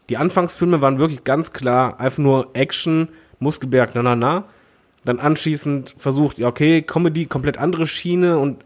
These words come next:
er halt richtig so seinen Weg finden musste, wie er sich positioniert, aber auch wusste, wo seine Stärken und Schwächen liegen und die eigentlich sehr gut immer kaschiert hat.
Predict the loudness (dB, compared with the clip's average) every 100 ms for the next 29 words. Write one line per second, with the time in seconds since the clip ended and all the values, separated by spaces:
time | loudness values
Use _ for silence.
0 | -6 0 0 2 2 2 0 -2 -2 -2
1 | 0 2 2 2 2 0 -2 0 0 0
2 | 0 2 2 0 -4 -6 -6 -4 -2 0
3 | 0 0 0 2 2 4 2 0 0 -2
4 | -2 -6 -4 -4 -2 -2 -2 -4 -10 -20
5 | -4 -4 -4 -6 -2 2 2 2 4 4
6 | 4 0 -2 -4 -6 -8 -6 -6 -10